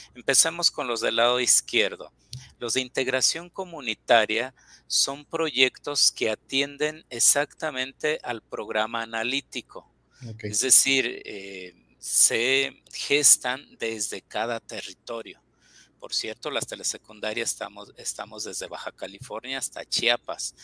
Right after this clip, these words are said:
Speaker 1: y, eh, muchas en islas incluso,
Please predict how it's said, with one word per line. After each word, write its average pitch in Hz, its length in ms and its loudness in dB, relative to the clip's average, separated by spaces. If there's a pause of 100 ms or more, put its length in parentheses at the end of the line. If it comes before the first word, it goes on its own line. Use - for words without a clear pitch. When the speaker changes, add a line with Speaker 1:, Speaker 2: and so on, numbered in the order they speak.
(300)
Speaker 1:
y, 123 200 -8
eh, - 180 -14
muchas 123 460 0
en 101 200 -6
islas 127 640 -2
incluso, 131 720 -6